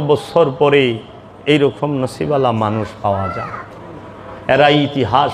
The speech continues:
হয়ে থাকে, প্রেমের নিদর্শন হয়ে থাকে। আমার বাবা বলছে, দয়াল মুর্শিদ, আপন মুর্শিদের বাড়িতে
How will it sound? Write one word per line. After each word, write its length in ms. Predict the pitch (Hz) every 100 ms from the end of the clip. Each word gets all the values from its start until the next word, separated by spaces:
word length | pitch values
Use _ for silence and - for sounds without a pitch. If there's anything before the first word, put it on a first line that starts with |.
| -
হয়ে 160 | 123 120
থাকে, 300 | 117 104 110
প্রেমের 460 | 127 147 151 143
নিদর্শন 560 | 131 131 147 - 135 117
হয়ে 180 | 107 104
থাকে। 380 | 95 107 - - - - - - - - - -
আমার 240 | 131 139 135
বাবা 280 | 135 135
বলছে, 560 | 120 113 104 - 117 107 117 - - - - - - - - - - - - - -
দয়াল 300 | 101 98 95
মুর্শিদ, 480 | 92 92 - - - - - - - - - - - - - - - 101 - 101 - - - - - - - - - - - - - - - -
আপন 240 | 143 143
মুর্শিদের 580 | 147 147 - - 156 165
বাড়িতে 560 | 143 143 139 113 123